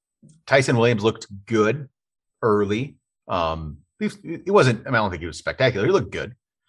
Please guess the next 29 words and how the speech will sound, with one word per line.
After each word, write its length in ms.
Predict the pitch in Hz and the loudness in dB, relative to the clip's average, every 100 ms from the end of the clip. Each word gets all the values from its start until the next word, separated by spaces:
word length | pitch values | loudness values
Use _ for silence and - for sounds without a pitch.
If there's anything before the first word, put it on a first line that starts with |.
| _ _ _ _ _ _ - | _ _ _ _ _ _ -10
And 240 | 110 135 131 | -4 0 4
then 200 | 165 160 | 4 4
it 80 | |
seems 200 | 113 170 | -2 0
like 140 | 156 - | 2 2
Latavius 560 | 120 127 123 131 107 | 0 0 2 0 -2
came 220 | - 123 117 | -2 -2 -2
in 120 | 113 | 0
towards 260 | 117 107 95 | 0 0 -2
the 80 | |
end 140 | 98 110 | -4 -4
and 80 | 95 | -2
played 200 | 98 101 | -2 0
a 40 | |
little 140 | 104 | 0
more, 200 | 101 101 | 0 0
got 140 | 101 82 | 0 -2
a 40 | |
touchdown. 640 | - 98 - 98 90 87 85 _ _ - | -2 -4 -2 -4 -2 -4 -10 _ _ -4
Seemed 160 | 143 | 2
like 120 | 139 | 2
there 100 | 135 | 4
was 160 | 107 95 | 4 4
more, 760 | 95 107 110 107 101 95 90 82 | 4 4 6 4 2 0 -2 -4
uh, 140 | 87 | -8
definitely 340 | 85 117 113 110 | -2 2 4 4
more 140 | 101 | 2
of 100 | 90 | 2
a 240 | 85 78 | 2 0